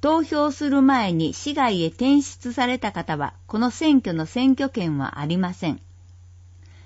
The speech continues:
市内で転居された方。市内で転居された方は、転居した日によって投票所が異なる場合がありますので、投票所入場券で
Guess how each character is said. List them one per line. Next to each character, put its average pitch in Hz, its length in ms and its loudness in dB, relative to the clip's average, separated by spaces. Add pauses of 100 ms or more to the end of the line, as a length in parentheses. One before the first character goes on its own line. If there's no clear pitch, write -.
(300)
市 285 220 -2
内 269 300 4
で 170 120 0
転 277 320 4
居 196 140 -4
さ 180 160 -4
れ 175 100 -4
た 156 140 -8
方。 - 340 -10 (840)
市 - 240 -6
内 294 280 2
で 208 80 -2
転 269 300 2
居 233 120 -2
さ 202 160 -4
れ 190 100 0
た 185 140 -6
方 170 300 -2
は、 143 180 -4 (340)
転 294 260 4
居 226 140 0
し - 100 -12
た 190 140 -2
日 208 140 0
に 247 180 4
よ 180 120 -2
っ 160 60 -8
て - 360 -10 (140)
投 277 260 4
票 277 260 0
所 262 120 -2
が - 280 -2
異 220 200 -2
な 294 180 4
る 233 100 0
場 208 220 0
合 233 140 0
が 240 160 -2
あ 226 60 2
り 220 120 0
ま 214 160 -2
す - 160 -12
の 151 140 -2
で、 - 180 -8 (380)
投 285 260 4
票 285 300 2
所 277 140 2
入 277 280 6
場 247 300 0
券 147 340 -2
で 139 220 -8